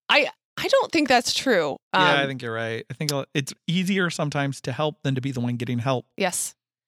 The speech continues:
Speaker 1: Um, needing help was always part of the design. We need God, and we were designed to be reliant on God and others. Um, God gave Adam a helper in Eve. God gave us a helper in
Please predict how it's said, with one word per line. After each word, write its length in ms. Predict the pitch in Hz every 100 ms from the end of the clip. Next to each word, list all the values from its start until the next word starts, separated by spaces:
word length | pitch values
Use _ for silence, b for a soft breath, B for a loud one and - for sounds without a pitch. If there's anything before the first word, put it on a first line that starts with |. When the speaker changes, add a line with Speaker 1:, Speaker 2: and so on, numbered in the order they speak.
| _ _ 220
Speaker 1:
Um, 340 | 220 196 190
needing 300 | 226 262 302
help 160 | 277 240
was 100 | -
always 260 | 196 214
part 200 | - 196
of 40 | 196
the 60 |
design. 400 | 208 185 139 175 - _ -
We 440 | 208 220 220 220 -
need 400 | 202 214 220 190
God, 340 | 190 175 175
and 160 | - 185
we 140 | 185
were 180 | 180 185
designed 800 | 170 180 170 180 180 185 180 - -
to 120 | 196
be 440 | 165 185 180 175 - 190
reliant 640 | 180 175 175 180 170 -
on 160 | 175
God 300 | 175 170 160
and 100 | 160
others. 540 | 165 170 160 - - - _ _ -
Um, 140 | 190 196
God 400 | 208 196 196 190
gave 260 | 190 185
Adam 520 | 170 170 170 165 175 - 175
a 60 |
helper 400 | 165 165 - 165
in 320 | 165 160 160 - -
Eve. 400 | 160 147 - 170
God 340 | 190 185 196
gave 320 | 196 190 185 180
us 320 | 175 175 -
a 60 | 180
helper 400 | 175 147 175 -
in 340 | 175 175